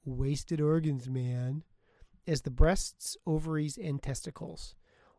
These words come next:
while the paradoxical claim is also made that it reduces hypertrophy of the prostate. That's the wonder of alternative medicines. If it's big, it will make it small. If it's small, it will make it big.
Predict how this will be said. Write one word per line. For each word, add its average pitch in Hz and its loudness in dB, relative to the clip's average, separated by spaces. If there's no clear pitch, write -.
while 147 2
the 143 0
paradoxical 196 2
claim 139 -4
is 143 -6
also 214 0
made 143 0
that 151 -4
it 208 -8
reduces 170 -4
hypertrophy 190 2
of 143 -8
the 170 -6
prostate. - -6
That's 160 -2
the 156 -2
wonder 135 0
of 123 -4
alternative 123 -4
medicines. 147 -8
If - -10
it's 135 -2
big, 170 6
it 190 4
will 202 4
make 180 2
it 185 -2
small. 190 0
If 220 -4
it's - -6
small, 220 -4
it 233 -10
will 208 -6
make 185 -4
it 143 -10
big. 135 -10